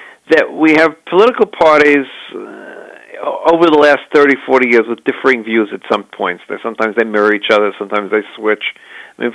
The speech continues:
f-, forget the personalities for the moment, et cetera. But I can't think of any time, I mean, you have, you had a little bit with J F K, you had a little bit with Reagan, uh, you know, you had the post-Vietnam pushback, pullback, or whatever, however you wanna define it.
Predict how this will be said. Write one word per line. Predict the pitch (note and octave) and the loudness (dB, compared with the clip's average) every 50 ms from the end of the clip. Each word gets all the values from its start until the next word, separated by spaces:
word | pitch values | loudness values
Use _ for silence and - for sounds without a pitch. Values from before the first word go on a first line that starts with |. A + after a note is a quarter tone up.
| - - | -8 -16
f-, | - - - | -14 -6 -4
forget | - D3+ F3 D#3 | -2 -2 -2 -2
the | - D3 | -2 -2
personalities | - D3 C#3+ - - C#3+ C#3 C3 B2+ B2+ B2 A#2 A2 G2+ - - | 0 0 0 0 0 -2 0 2 4 4 4 2 0 -2 -4 -8
for | A2 | -8
the | G#2+ | -6
moment, | G#2 G#2 G2+ G2+ G2 G2 F#2 | -2 -2 -2 -2 -2 -4 -8
et | G2 - - | -10 -6 -2
cetera. | G#2 F#2 F2+ - F2+ E2+ F2 _ _ _ - - - - - - - _ - | -4 -4 -4 -4 -6 -8 -8 _ _ _ -20 -20 -20 -20 -20 -20 -16 _ -2
But | D#3+ - - - - | -2 -2 -2 -4 -6
I | D3 F3+ A#3+ C4+ | 0 0 0 0
can't | - - - G3+ F#3 F3+ D#3+ - | 0 -2 0 2 2 2 0 0
think | E3 D#3+ D3+ C3+ - - - - _ _ _ _ _ _ - - - - _ _ _ - | 0 0 0 0 -4 -12 -20 -20 _ _ _ _ _ _ -20 -20 -20 -20 _ _ _ 0
of | C#3+ C#3 C3 A2 - - - - - - - - - - - - | 0 0 0 0 -8 -20 -20 -20 -20 -20 -20 -20 -20 -20 -14 -4
any | - E3+ G3 G#3+ | 0 0 0 0
time, | G#3+ - - - D#3+ D#3 D3+ D3+ D3 C#3+ C#3 | 0 -4 -6 -2 0 2 2 2 2 2 2
I | C3 | 2
mean, | C3 C3 B2+ B2+ B2+ B2 | 2 2 0 -2 -6 -12
you | A2+ A#2+ A#2 C3+ D3+ D3+ D3 D#3 | -12 -10 -6 -2 0 0 2 4
have, | E3+ E3+ E3 | 2 2 4
you | E3+ D3+ C3+ | 4 4 4
had | C#3+ C#3+ | 4 4
a | C#3+ | 4
little | C#3+ D#3 E3 | 4 6 4
bit | E3 D#3 | 4 2
with | D3+ C#3+ - | 2 0 -2
J | - - C3+ B2+ B2 | 0 2 2 2 2
F | - - | 0 -2
K, | - - A#2+ A#2 A#2 A#2 A#2 A2+ | -2 2 2 4 6 4 4 4
you | A#2+ B2+ A2+ | 2 0 -2
had | G2+ | -2
a | G2 | 0
little | G2 A2+ C3+ C#3+ D3 C#3 | 2 2 4 4 4 2
bit | C#3 C3+ C3+ C3 B2 | 2 2 2 2 0
with | B2 A#2 | -2 -2
Reagan, | B2+ A2+ A2+ A2 G#2 G#2 G2+ G2+ G#2 G2+ G2+ G2+ _ _ _ _ _ _ _ - - - - - - _ _ _ | -2 0 2 2 2 2 2 0 -2 -2 -2 -6 _ _ _ _ _ _ _ -20 -20 -20 -20 -20 -20 _ _ _
uh, | - - A2 A2 G#2+ A2 | -8 -4 -2 0 0 0
you | A#2 A#2 | 0 -2
know, | A2+ A#2 | -2 -2
you | A2+ | 0
had | A#2 B2 A2+ | 0 0 0
the | A2 | -2
post-Vietnam | - - B2+ C3 B2+ - - - B2 B2+ A#2+ A#2 - B2 A#2 A#2 A#2 A#2 A2 G#2+ A2 A2 - - - - - - - _ - | -2 0 0 0 0 0 -6 -4 0 0 0 0 0 0 0 0 0 -4 -10 -14 -16 -20 -20 -20 -20 -20 -20 -20 -20 _ -14
pushback, | - - C3 B2 - - - B2 A#2 A2+ A2+ - - - - | -4 -4 -2 -2 -2 -2 0 2 2 2 2 0 -4 -14 -6
pullback, | - A#2 A#2 G#2+ G#2+ G2+ G2 G2+ - - - | -2 -2 -2 2 2 2 2 2 0 -4 -8
or | F#2+ | -2
whatever, | G2+ G#2 G2+ G2 G2 | 0 0 0 0 -2
however | G#2 G#2+ G#2+ A2 | -4 -2 -2 -2
you | |
wanna | G#2 G#2 G2+ | -4 -4 -4
define | G2 F#2+ - - G2+ G2+ G2 F#2+ G2 | -6 -8 -6 -4 -2 -2 -2 -2 -2
it. | G2+ F#2+ _ | -4 -8 _